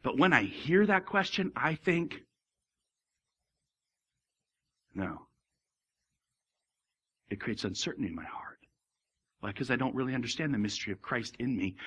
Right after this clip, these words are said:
that he's in me. What I hear is, "No, I, you know, I ne-, can never do enough, so there's always something else to do." So I hear the, the negative side.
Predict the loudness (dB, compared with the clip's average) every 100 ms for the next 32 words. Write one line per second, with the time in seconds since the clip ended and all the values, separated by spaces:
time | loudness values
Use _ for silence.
0 | -12 -4 2 2 2 2 2 0 0 -2
1 | 0 4 6 6 2 -4 -14 -8 2 4
2 | 4 4 2 2 2 0 -2 -2 -2 -2
3 | -4 -2 -2 -2 -2 -4 -4 -4 0 -2
4 | -2 -6 -6 -6 -6 -4 -4 -4 -6 -2
5 | 0 0 -2 -6 -10 -4 0 2 2 0
6 | -4 -6 -4 -2 0 0 -2 -4 -10